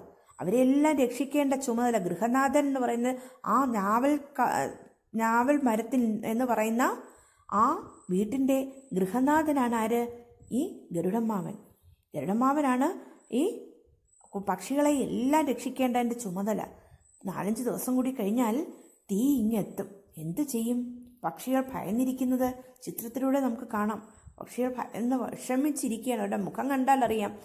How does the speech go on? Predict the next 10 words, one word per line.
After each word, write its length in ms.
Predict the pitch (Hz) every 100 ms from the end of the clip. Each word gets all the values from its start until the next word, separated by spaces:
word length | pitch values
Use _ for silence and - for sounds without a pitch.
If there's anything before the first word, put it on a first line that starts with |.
| - _ -
എന്തോ 440 | 170 196 254 277
ആപത്ത് 600 | 214 185 262 262 370 480 - - 180
വരാൻ 300 | 180 214 226
പോവുകയാണെന്ന്. 880 | 196 196 214 190 160 - - - _ _ _ _ _ -
മുട്ടയിട്ട് 840 | 196 196 269 262 254 233 285 330 -
അടയിരിക്കുന്ന 640 | 190 196 294 269 262 254 254
പക്ഷികളുടെ 540 | 233 202 262 269 269
കാര്യമാണ് 680 | 269 196 226 262 262 269 -
കൂടുതൽ 380 | 208 226 277 269
കഷ്ടം. 260 | 185 -